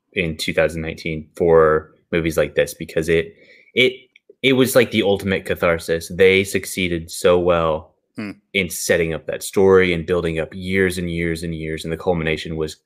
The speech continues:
Speaker 1: totally worth it. I could not have been happier coming out of Endgame and seeing it seven more times after that. Like, it, it's just,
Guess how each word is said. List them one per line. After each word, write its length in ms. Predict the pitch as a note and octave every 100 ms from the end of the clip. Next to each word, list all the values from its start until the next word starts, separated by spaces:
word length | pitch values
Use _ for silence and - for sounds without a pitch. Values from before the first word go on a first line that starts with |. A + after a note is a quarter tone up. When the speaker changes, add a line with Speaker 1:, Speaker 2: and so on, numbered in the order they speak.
| _ _
Speaker 1:
totally 460 | - - G2 E2+ D#2+
worth 240 | D2 D2
it. 160 | - - _ _ _ -
I 80 |
could 160 | F#2+ G#2
not 300 | F2+ E2+ E2+
have 100 | E2+
been 120 | E2
happier 720 | D#2+ D#2+ D2 D#2+ D2 C#2+ C#2+ C#2+ E2+
coming 240 | - D#2
out 100 | D2+
of 60 | D2
Endgame 500 | D2 D2 D2+ C#2+ D2 - _ _ -
and 260 | E2 D2+
seeing 220 | D#2 F2 E2
it 120 | E2+
seven 280 | - D#2+ D#2
more 100 | D2+
times 280 | - D#2 D2+
after 240 | D2+ D#2+
that. 260 | C#2 B1 -
Like, 160 | E2+
it, 140 | D2+ -
it's 240 | G2 F2+
just, 480 | - F#2 - - -